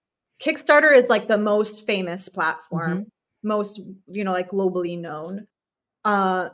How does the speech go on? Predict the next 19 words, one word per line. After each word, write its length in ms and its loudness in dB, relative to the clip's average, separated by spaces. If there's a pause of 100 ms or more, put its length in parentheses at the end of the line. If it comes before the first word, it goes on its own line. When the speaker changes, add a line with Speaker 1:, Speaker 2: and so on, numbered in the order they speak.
(260)
Speaker 1:
Kickstarter, 460 4
you 80 2
have 140 4
to 100 -2
reach 180 0
a 60 -2
hundred 260 2
percent 300 -2
of 80 -2
your 80 0
goal 240 0
to 80 0
keep 240 -12
your 140 -10
funds. 640 -14
So 140 -10
some 280 0
people 260 -2
that's 160 0